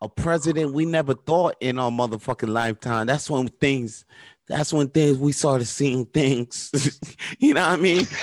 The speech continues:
That's when we should have just been like, "Yo, fuck. It's about to go down." And exactly,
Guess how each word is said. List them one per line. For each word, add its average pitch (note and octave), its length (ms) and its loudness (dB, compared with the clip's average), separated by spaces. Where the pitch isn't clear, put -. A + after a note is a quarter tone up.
That's D#3 160 2
when E3 100 4
we E3 140 6
should - 180 2
have - 140 6
just D#3+ 220 2
been D#3 160 4
like, C#3 220 4
"Yo, D3 400 2
fuck. E3+ 480 4
It's D#3 160 -2
about D#3+ 360 0
to B2 60 -2
go A2+ 220 4
down." C#3 460 0
And A#2+ 180 -4
exactly, A2+ 720 -4